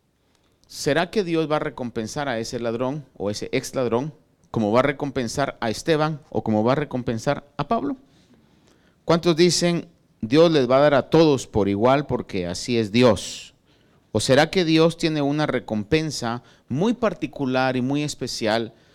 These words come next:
por ejemplo, para Esteban, que viene siendo el, ah, primer mártir que se ve en el libro de los Hechos? O, por ejemplo, para el apóstol Pablo, que como veíamos el día miércoles,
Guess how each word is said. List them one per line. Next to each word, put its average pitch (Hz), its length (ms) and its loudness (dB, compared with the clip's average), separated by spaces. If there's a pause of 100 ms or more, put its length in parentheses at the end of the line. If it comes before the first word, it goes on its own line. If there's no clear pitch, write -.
(240)
por 110 140 2
ejemplo, 151 420 0
para 104 180 0
Esteban, 123 680 2
que 98 520 -2
viene 127 280 2
siendo 131 600 -2 (380)
el, 101 440 -2
ah, 98 440 0 (540)
primer 135 400 0
mártir 135 840 0
que 107 100 -10
se 107 160 -6
ve 113 80 -2
en 135 80 -2
el 127 80 -2
libro 120 240 0
de 117 80 0
los 104 180 -6
Hechos? 120 460 -10 (480)
O, - 120 -4
por 139 120 2
ejemplo, 180 380 -2
para 147 160 2
el 127 40 -2
apóstol 160 520 -4
Pablo, 160 400 0
que 113 160 -6
como 107 200 -4
veíamos 131 540 -2
el 104 100 -6
día 127 380 -2 (400)
miércoles, 120 880 0